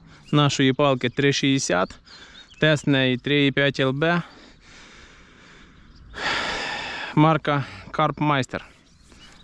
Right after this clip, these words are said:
Бомба. Бистрий строй. Кайф. І укомплектував я їх катушечкою з байтранером. Все як положено. Катушечка Classic.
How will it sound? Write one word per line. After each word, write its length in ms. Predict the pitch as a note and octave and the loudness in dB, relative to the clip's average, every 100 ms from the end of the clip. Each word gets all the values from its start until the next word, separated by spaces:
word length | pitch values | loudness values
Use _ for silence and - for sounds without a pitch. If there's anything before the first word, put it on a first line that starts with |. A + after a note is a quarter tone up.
| _ - | _ -2
Бомба. 440 | B2 C#3 A#2+ A2 - | 4 4 4 0 -4
Бистрий 360 | B2+ D3 - D3 | 0 0 0 -2
строй. 360 | - E3+ F3+ - - - - - - - - - - - - - - - - - - - - - - - - | 2 2 2 -2 -18 -20 -20 -20 -20 -20 -20 -20 -20 -20 -20 -20 -20 -20 -20 -20 -20 -20 -20 -20 -20 -20 -4
Кайф. 340 | - C3+ A2 - _ - - - - - - - - | 2 2 0 -8 _ -20 -20 -20 -20 -20 -20 -8 2
І 120 | E3 | 2
укомплектував 640 | D3+ D3 D3 C3 D#3 D3 | 6 4 4 2 2 4
я 80 | C#3+ | 4
їх 320 | C3+ B2+ - - | 4 0 -8 -4
катушечкою 800 | C#3 - E3+ C#3 - C#3 B2+ A#2+ - - | 0 4 4 2 0 2 4 2 -4 -8
з 40 | C3 | -2
байтранером. 680 | C#3 B2 D3+ D#3 C#3+ C#3 C3 - - - - - - | 0 0 0 2 2 0 -2 -8 -18 -16 -16 -14 -12
Все 220 | - D3+ | -2 2
як 120 | C#3+ - | 2 0
положено. 600 | C3 C#3+ C#3+ C#3 B2+ B2 - - - - - | 0 2 2 2 2 0 -8 -20 -20 -20 -6
Катушечка 540 | - B2+ D3+ C3+ - | -2 2 4 2 0
Classic. 520 | A#2+ C#3+ C3+ - - | 0 2 2 0 -6